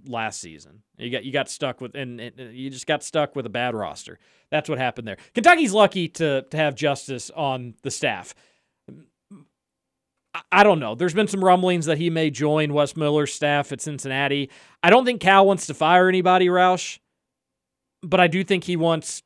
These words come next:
to, he's gonna have to open up space if you wanna be, bring Orlando back. So my guess is what happens if Orlando does come back, and I don't know if he will or won't, but Illinois people, uh,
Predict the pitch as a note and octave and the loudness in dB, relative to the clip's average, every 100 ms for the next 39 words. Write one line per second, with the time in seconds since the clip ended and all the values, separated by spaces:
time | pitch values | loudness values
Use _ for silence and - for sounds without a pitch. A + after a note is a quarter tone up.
0 | _ - D3 C#3+ D#3+ E3 F3+ G#3 G3+ G3 | _ -2 -2 -4 -6 -2 2 4 4 4
1 | F#3+ F#3 F3+ - G#3+ G#3 D#3 E3+ E3 D3+ | 2 0 -2 0 2 2 0 0 0 -2
2 | E3 E3+ D#3 E3+ E3+ D#3+ D#3+ D#3+ D#3 D3+ | -2 -4 -6 -2 0 0 0 0 -2 2
3 | G3 D3 - F#3+ D3+ _ _ _ _ _ | 0 0 0 -2 -2 _ _ _ _ _
4 | - G3 B3 A3+ - F3+ E3+ D#3 D3+ C3+ | 2 4 6 6 4 0 0 2 2 2
5 | C3 A#2 A#2 - - _ _ _ _ _ | -4 -8 -14 -18 -20 _ _ _ _ _
6 | _ _ _ _ - G3 F#3+ _ G3 F3 | _ _ _ _ 6 6 6 _ 4 6
7 | D#3+ D#3+ D#3 D3 C#3+ D3 - D#3 B2+ G#2+ | 6 4 4 2 4 0 0 -4 -2 -6
8 | F#2 D3 D#3 D3+ C#3 C3 C#3+ B2 A#2+ A#2 | -6 -2 0 2 0 -2 -2 -4 -4 -4
9 | A2+ G#2+ A#2+ G2 F#2 G#2+ C#3+ C#3 F3 F#3+ | -6 -10 -12 -14 -14 -8 -8 0 2 4
10 | E3 D3+ D3 C3+ C3+ B2+ - D#3 | 2 0 -2 -4 -6 -6 -6 -6